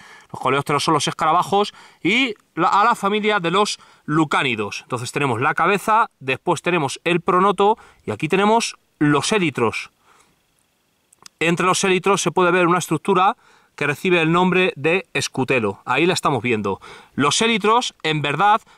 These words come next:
son las alas del primer par que se han endurecido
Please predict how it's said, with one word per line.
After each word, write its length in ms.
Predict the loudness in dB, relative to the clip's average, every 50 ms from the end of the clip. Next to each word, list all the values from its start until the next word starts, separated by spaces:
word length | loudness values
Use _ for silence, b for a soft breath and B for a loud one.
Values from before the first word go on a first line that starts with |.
| b
son 320 | _ -6 -2 0 0 2 2
las 220 | 0 0 0 0
alas 360 | 2 2 2 2 0 0 -2
del 180 | -4 -6 -6 -6
primer 340 | -6 -4 -2 -2 -2 -2 -2
par 320 | -2 0 0 0 0 -2
que 160 | -6 -8 -8
se 120 | -4 -4 -2
han 140 | -2 -2 -4
endurecido 640 | -4 -6 -2 -2 -2 -2 -2 0 0 2 2 0